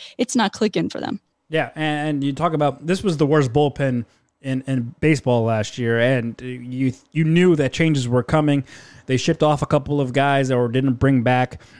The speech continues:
Speaker 2: uh, and they brought in a handful of new guys. You mentioned Alvarado and Bradley, but they also bring back Brandon Kintzler. He just, uh, agreed to a minor league deal with them.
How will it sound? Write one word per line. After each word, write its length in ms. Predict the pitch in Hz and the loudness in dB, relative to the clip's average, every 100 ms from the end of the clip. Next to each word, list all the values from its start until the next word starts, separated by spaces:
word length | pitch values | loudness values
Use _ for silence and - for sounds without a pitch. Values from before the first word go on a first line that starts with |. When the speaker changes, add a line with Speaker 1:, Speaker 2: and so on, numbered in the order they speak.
| - | -10
Speaker 2:
uh, 300 | 123 123 120 120 | 0 2 2 2
and 120 | 131 | 2
they 60 | 123 | 2
brought 260 | 139 143 | 4 4
in 80 | 135 | 4
a 80 | 127 | 4
handful 320 | 131 131 135 | 2 2 2
of 60 | 127 | 4
new 140 | 131 | 4
guys. 300 | 135 131 120 | 4 4 2
You 60 | 123 | 0
mentioned 320 | 127 123 127 | -2 -2 -2
Alvarado 560 | 123 120 123 123 120 | -2 0 2 2 2
and 100 | 113 | 0
Bradley, 240 | 123 131 131 | 0 2 2
but 120 | 120 | 0
they 80 | 120 | 2
also 280 | 123 - 123 | 2 2 0
bring 280 | 117 123 | 2 2
back 220 | 120 120 - | 2 0 0
Brandon 320 | 123 117 110 | 0 0 -4
Kintzler. 480 | - 135 143 135 117 | -2 0 2 2 4
He 140 | 131 | 2
just, 280 | 135 127 - - _ | 2 -2 -6 -18 _
uh, 220 | 127 120 | -6 -4
agreed 280 | 127 131 139 | -2 0 0
to 120 | 135 | 0
a 60 | 135 | 0
minor 320 | 127 131 127 | 2 2 2
league 180 | 127 123 | 0 0
deal 200 | 127 131 | 0 2
with 180 | 127 117 | 2 2
them. 260 | 135 127 | 0 0